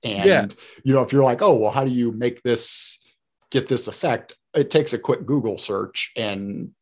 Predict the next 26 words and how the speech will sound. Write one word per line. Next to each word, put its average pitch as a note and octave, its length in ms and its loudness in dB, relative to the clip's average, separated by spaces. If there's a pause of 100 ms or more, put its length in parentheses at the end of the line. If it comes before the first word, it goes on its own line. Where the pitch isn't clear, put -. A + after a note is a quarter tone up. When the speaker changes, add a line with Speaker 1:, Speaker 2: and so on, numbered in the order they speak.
(400)
Speaker 1:
you A2+ 160 -4
can G#2 180 -6
figure - 300 -6
it A2+ 60 -2
out. A2+ 400 0
It's A2+ 220 -6
being G#2+ 300 -2
able G2+ 300 -2
to G#2 420 -12 (140)
have A2+ 220 -2
the - 60 -8
patience G#2+ 840 -6
and G#2 260 -10
the A2+ 180 -10
eye G#2+ 260 -4
for - 320 -8
it - 220 -10
that G#2 140 -6
I G#2 120 -4
think A2 280 -12 (320)
sets - 640 -6 (440)
someone A2 400 -2
who G2+ 380 -8 (140)
can G#2+ 180 -8
actually G#2+ 520 -6
create G#2 640 -8